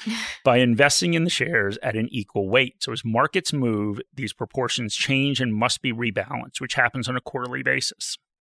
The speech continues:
Speaker 1: And fang came under fire at tax time last year, where many investors who did not know the fund rebalanced or understood the impact got a pretty hefty tax bill. And we can see how this has happened because the E T F targets an equal weighting of each stock.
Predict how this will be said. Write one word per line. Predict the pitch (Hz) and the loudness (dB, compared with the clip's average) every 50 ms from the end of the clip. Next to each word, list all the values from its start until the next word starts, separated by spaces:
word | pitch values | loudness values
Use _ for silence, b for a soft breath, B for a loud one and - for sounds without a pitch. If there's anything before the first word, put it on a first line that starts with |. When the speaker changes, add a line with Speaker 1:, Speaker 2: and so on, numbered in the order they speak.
| _ _ _ _ _ _ _ _ | _ _ _ _ _ _ _ _
Speaker 1:
And | - 240 240 226 | 0 2 2 4
fang | - 262 262 277 | 4 4 4 2
came | 269 277 277 277 262 | 2 2 2 4 4
under | 233 214 214 | 4 2 2
fire | 196 - 196 185 180 180 175 | 0 0 0 2 2 2 2
at | 175 170 - - | 0 -2 -4 -6
tax | - - - - - | -8 -8 -8 -8 -8
time | - - - 190 180 | -10 -6 -6 -4 -4
last | 180 180 175 175 170 - - | -2 -4 -4 -4 -6 -6 -4
year, | - 170 170 202 294 - _ _ _ _ - | -4 -2 -2 -4 -4 -8 _ _ _ _ 0
where | 226 220 | 2 4
many | 220 226 226 233 | 4 6 6 4
investors | 233 220 202 185 - - - 185 170 - | 4 4 2 0 -4 -4 -4 -4 -4 -2
who | - 202 | -2 -2
did | 180 - 190 185 | -2 0 0 -2
not | 190 180 185 | -2 -2 -2
know | 180 175 170 | -4 -4 -6
the | 180 | -6
fund | 175 - 180 170 170 | -6 -6 -6 -4 -4
rebalanced | 170 180 175 175 233 262 277 285 285 269 - - | -4 -2 0 2 2 4 4 2 0 -2 -2 -2
or | - 202 | -2 -2
understood | - 180 180 170 175 - - 175 170 | 0 -2 -2 -4 -4 -6 -8 -8 -8
the | - - - | -8 -8 -6
impact | - 185 - - - 190 - - - | -6 -6 -6 -4 -6 -6 -4 -6 -4
got | - 196 185 | -4 -2 -2
a | 180 | -4
pretty | - _ _ - 208 196 196 190 190 - | -6 _ _ -4 -4 -2 -2 -4 -6 -6
hefty | - 175 - - - 175 | -8 -10 -8 -8 -8 -10
tax | - - - 170 - - | -8 -8 -10 -10 -10 -6
bill. | - 175 165 160 160 165 - _ _ _ _ _ _ _ _ _ _ - | -4 -4 -4 -4 -6 -10 -12 _ _ _ _ _ _ _ _ _ _ -4
And | 196 190 | -2 0
we | 196 | 0
can | 196 208 202 | 2 0 0
see | - - 247 | 2 2 2
how | 240 226 254 | 4 4 4
this | 226 233 - | 2 2 0
has | 226 208 | 0 -4
happened | - - 185 - 190 180 175 | -4 -4 -4 -2 -2 -2 -2
because | 180 - - 185 175 | -2 -4 -4 -4 -4
the | - 165 127 | -4 -4 -4
E | 185 | -4
T | 175 - 185 185 | -6 -4 -4 -6
F | 175 - | -6 -6
targets | - - - 175 170 170 - 175 - - - | -8 -8 -4 -4 -4 -2 -4 -6 -6 -6 -6
an | - 170 160 - _ _ - | -6 -6 -6 -8 _ _ -8
equal | - 185 175 - - 180 175 170 | -6 -6 -6 -4 -4 -4 -2 -2
weighting | 170 165 160 160 160 165 165 160 - | -2 -4 -4 -4 -4 -4 -4 -4 -6
of | - 165 - | -8 -10 -10
each | 165 165 - | -10 -10 -10
stock. | - - - 254 262 - - - - | -10 -4 -2 0 0 0 -2 -6 -16